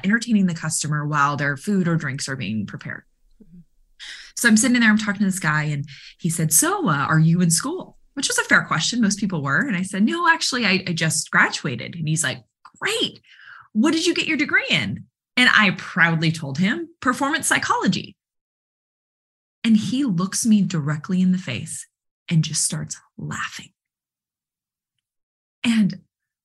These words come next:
Speaker 1: you know, I have no problem with uncomfortable situations. So I'm sitting there and I just decide to ask him. I said,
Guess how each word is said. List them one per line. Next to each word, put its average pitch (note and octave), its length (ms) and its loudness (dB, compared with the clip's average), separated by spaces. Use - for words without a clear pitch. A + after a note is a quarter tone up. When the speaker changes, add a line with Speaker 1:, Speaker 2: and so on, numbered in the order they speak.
Speaker 1:
you B4 60 -10
know, B4+ 220 -2
I - 160 0
have D#4 100 -2
no F3 180 4
problem D3 460 -4
with C#3+ 160 -8
uncomfortable C3+ 540 -8
situations. B2+ 680 -4
So G4 100 -2
I'm G4+ 80 -4
sitting - 320 -2
there G#2 280 -8
and D4+ 100 2
I E4 120 0
just - 320 -6
decide G#3+ 320 2
to - 40 0
ask - 320 -4
him. - 240 -8
I F#3+ 60 -2
said, G3 260 -4